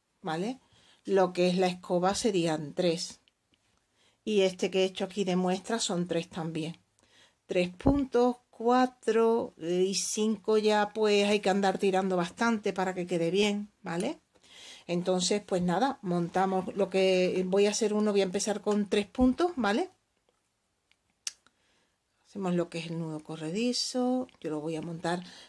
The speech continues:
montaje el que queráis, ¿de acuerdo? Yo lo voy a montar así porque a mí me resulta muy cómodo este montaje.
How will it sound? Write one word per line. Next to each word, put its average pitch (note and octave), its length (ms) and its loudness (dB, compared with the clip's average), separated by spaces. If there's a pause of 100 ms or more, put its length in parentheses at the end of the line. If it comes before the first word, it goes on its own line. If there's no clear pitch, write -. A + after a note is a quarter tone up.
montaje G3 920 2
el F#3 160 4
que E3+ 160 0
queráis, E3+ 440 0
¿de F3+ 100 -6
acuerdo? F3 340 -4
Yo F#3+ 160 2
lo E3+ 100 0
voy F3 200 0
a E3+ 60 2
montar F#3 380 0
así F3 280 -2
porque F#3 260 0
a - 20 2
mí F#3 120 2
me F#3+ 120 0
resulta F3+ 440 -2
muy F3+ 160 0
cómodo F3+ 380 0
este F3 240 -6
montaje. E3+ 600 -10